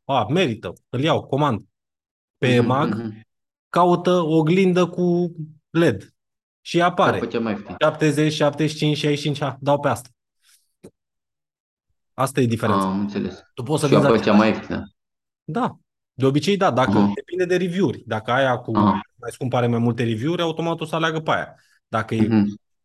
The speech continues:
Speaker 1: dar dacă e doar, dacă sunteți la aceeași, uh, la, în a-, la aceeași linie, adică aveți
Speaker 2: Mhm.
Speaker 1: toți zero review-uri, automat o să ia pe cel mai ieftin.
Speaker 2: Mhm.
Speaker 1: Sau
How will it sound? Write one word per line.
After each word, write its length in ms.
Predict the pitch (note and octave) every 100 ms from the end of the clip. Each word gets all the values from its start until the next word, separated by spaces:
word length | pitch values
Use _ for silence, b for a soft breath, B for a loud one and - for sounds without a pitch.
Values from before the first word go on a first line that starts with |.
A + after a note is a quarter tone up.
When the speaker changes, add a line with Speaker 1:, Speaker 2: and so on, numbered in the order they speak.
| _ _
Speaker 1:
dar 220 | - A2+
dacă 300 | A2 A2+ A2
e 160 | A#2 A#2
doar, 440 | A2 C#3 C#3 A2+ -
dacă 200 | A#2+ B2+
sunteți 300 | B2+ B2 A2+
la 80 | A#2
aceeași, 680 | A#2 - E3+ D#3 - - _ _ _ _
uh, 400 | A#2+ A#2+ A#2+ A#2+ - - - _
la, 480 | B2+ B2+ C3 B2 _ _
în 180 | C#3+ D3
a-, 180 | D3+ -
la 160 | C#3+
aceeași 380 | D3 D3 E3+ D#3
linie, 300 | D3+ G2+ F2+ _ _ _ _ _
adică 280 | - A#2+ A#2+
aveți 220 | C3 D#3
Speaker 2:
Mhm. 100 | A#2+
Speaker 1:
toți 280 | A#2+ G#2 - -
zero 180 | C#3+ B2+
review-uri, 640 | A#2+ G#2+ G#2+ G#2+ E3 G3 _ _
automat 480 | - D3+ D#3 F#3 F#3+
o 60 | F#3+
să 120 | F3+
ia 100 | F#3+
pe 100 | F#3
cel 140 | F3+
mai 140 | F#3 F3+
ieftin. 300 | G#2 - - _ _ _ _ _ _ _ _
Speaker 2:
Mhm. 120 | -
Speaker 1:
Sau 380 | A2+ A2+ G#2 -